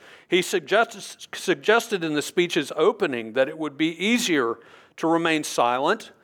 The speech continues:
and dodge the awful responsibility of calling the people to arms. But that would be shirking his God-given duty.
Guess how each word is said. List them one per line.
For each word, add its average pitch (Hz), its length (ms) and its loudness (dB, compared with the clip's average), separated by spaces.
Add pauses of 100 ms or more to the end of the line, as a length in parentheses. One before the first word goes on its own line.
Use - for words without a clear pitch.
(260)
and 135 160 -4
dodge 165 560 0
the 156 100 2
awful 180 480 0
responsibility 135 960 0
of 151 200 -2 (360)
calling 196 340 2
the 143 80 -8
people 135 360 -4
to 185 160 -4
arms. 160 840 -2 (680)
But - 160 -10
that 190 220 2
would 190 140 -8
be 196 100 -2
shirking 214 680 2
his 170 200 -4
God-given 170 760 0
duty. 190 420 2